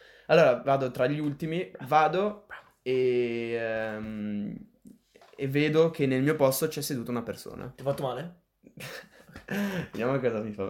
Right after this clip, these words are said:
Speaker 1: cosa ti faccio io tra poco, porca puttana.
Speaker 2: C'è seduta una persona, ok.
Speaker 1: C'è seduta una persona e ci sono altre due persone nei sedili di fianco e il mio sedile era attaccato a-, alla finestra,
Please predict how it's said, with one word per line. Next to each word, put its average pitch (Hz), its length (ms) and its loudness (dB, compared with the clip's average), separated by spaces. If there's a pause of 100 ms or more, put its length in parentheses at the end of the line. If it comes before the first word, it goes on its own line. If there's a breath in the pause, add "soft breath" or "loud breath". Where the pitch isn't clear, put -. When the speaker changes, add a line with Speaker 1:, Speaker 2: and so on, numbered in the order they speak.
Speaker 1:
cosa 107 160 -2
ti 107 120 -6
faccio 104 280 -2
io 107 180 -4
tra 95 140 -6
poco, 95 260 -6
porca 95 260 -10
puttana. 92 280 -12
Speaker 2:
C'è 165 120 2
seduta 160 240 4
una 135 100 4
persona, 120 420 -4
ok. 107 400 -12
Speaker 1:
C'è 214 140 4
seduta 202 240 6
una 185 120 6
persona 135 640 2
e 190 480 2
ci 180 140 -4
sono 165 200 2
altre 160 300 2
due 175 120 2
persone 170 500 4
nei 139 380 2
sedili 135 360 -2
di 127 100 -4
fianco 117 540 0
e 156 80 0
il 156 80 0
mio 170 100 0
sedile 175 380 0
era 156 260 6
attaccato 135 560 0
a-, 123 100 4
alla 117 200 0
finestra, 110 540 -8